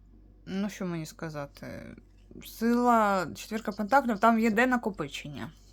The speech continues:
Йде певне накопичення сил, але також зі сторони України йде. Давайте подивимось, чия це колісниця.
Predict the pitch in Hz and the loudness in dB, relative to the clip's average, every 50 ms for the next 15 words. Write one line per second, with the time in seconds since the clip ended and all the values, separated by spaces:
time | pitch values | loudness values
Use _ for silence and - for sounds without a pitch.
0 | - _ - - - - - - - - - - - - - - 202 190 196 254 | -20 _ -20 -20 -20 -20 -20 -20 -18 -18 -18 -18 -18 -14 -6 -6 -2 2 4 4
1 | 226 - 214 190 190 185 180 175 170 170 - 170 - - 120 - - - 156 151 | 4 4 2 2 2 2 0 0 -2 -4 -6 -10 -8 -8 -10 -8 -10 -10 -8 -6
2 | 151 147 147 160 156 - - - - 165 147 131 135 185 220 233 233 - - - | -6 -6 -6 -6 -8 -10 -12 -12 -12 -12 -10 -6 -6 -4 -4 -6 -8 -10 -6 -2
3 | 180 175 185 208 233 233 - 220 233 240 240 311 269 233 226 214 - - - 196 | 0 2 2 2 2 2 4 2 2 4 2 -2 -2 -2 -4 -6 -6 -4 -2 0
4 | 190 190 196 220 220 220 226 220 214 226 226 226 220 - - - - _ - _ | 0 2 0 0 -2 -2 -2 -2 0 2 2 0 0 -2 -6 -14 -20 _ -20 _
5 | _ _ _ _ _ _ - 196 175 170 170 165 160 143 143 143 165 180 196 240 | _ _ _ _ _ _ -12 -12 -10 -10 -10 -8 -8 -8 -8 -6 -6 -2 0 0
6 | 311 311 - 262 - 233 208 262 277 277 277 285 285 - - - - - - 233 | 0 0 0 -4 -4 -2 0 2 2 4 4 2 2 0 -10 -10 -6 0 2 2
7 | 247 254 - - 233 - 220 214 220 220 - - 170 139 - - - - - | 2 2 0 -6 -8 -6 -4 -4 -4 -4 -6 -10 -12 -12 -12 -16 -18 -18 -18